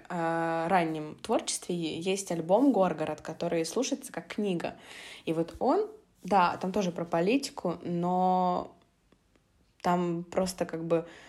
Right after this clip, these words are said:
ну, тема творца поднимается, и на ней можно заострить внимание и как бы не скатываться, допустим, в ту же самую политику, там, губернатор и всё остальное.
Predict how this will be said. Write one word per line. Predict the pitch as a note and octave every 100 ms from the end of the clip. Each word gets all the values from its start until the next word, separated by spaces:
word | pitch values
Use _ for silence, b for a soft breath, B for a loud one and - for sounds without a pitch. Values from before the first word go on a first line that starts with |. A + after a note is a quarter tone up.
| B
ну, | B3+
тема | A#3+ A3 F#3+ - _ _ _ -
творца | F#3 F3 F3 F#3 E3+
поднимается, | - D#3+ D#3+ D#3+ D#3 D#3 - - - -
и | F3 E3+
на | F3+
ней | F3+ G3 E3
можно | D#3 D3 D3+
заострить | D3+ D3+ D3+ - D#3 -
внимание | D#3 D#3+ E3+ A3 C#4 B3 F#3+ F3
и |
как | E3+
бы | D#3+ D#3+
не | E3+
скатываться, | - E3+ D#3 C#3+ C#3+ D3+
допустим, | C#3+ - C#3+ - C#3
в |
ту | -
же | C#3 D3
самую | - D3
политику, | D3+ D#3 D#3+ E3+ - -
там, | - - B B B -
губернатор | E3+ E3+ E3 E3+ A3+ G3+ E3
и |
всё | - D3+
остальное. | D#3 - D#3+ D#3 D3+